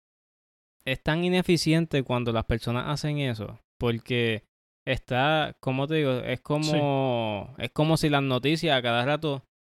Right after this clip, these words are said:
Speaker 1: te mintieran. ¿Entiendes? Y tú vas a estar tomando decisiones erróneas y después la, esas mismas personas se van a estar quejando de, ah, de por qué la,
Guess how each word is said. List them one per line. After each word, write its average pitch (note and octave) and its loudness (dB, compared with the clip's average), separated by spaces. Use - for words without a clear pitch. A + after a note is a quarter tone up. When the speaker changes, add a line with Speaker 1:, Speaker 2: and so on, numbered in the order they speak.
Speaker 1:
te B2 2
mintieran. A#2 -2
¿Entiendes? C3+ 2
Y A2 0
tú A#2+ 2
vas C3 6
a C#3 6
estar D3 4
tomando D3+ 4
decisiones D3+ 0
erróneas C3+ 0
y B2 -2
después B2 -2
la, C#3 0
esas D#3+ -4
mismas E3+ -2
personas F3+ 0
se E3 -4
van C3+ -4
a C#3+ -4
estar C#3+ -6
quejando B2 -4
de, A#2+ -2
ah, D3+ 0
de D3 0
por B2 -4
qué B2 -4
la, C3+ -8